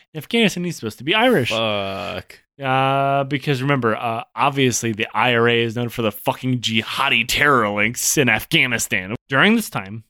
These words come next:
Speaker 1: there happened to be a camera rolling, uh, which recorded two C I A agents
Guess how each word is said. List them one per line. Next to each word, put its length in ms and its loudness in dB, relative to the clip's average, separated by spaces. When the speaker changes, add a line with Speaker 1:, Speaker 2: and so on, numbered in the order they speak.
Speaker 1:
there 100 -8
happened 300 -6
to 60 -6
be 140 -2
a 100 0
camera 560 -4
rolling, 440 -12
uh, 440 0
which 340 2
recorded 560 -2
two 320 4
C 200 0
I 40 2
A 60 0
agents 680 -6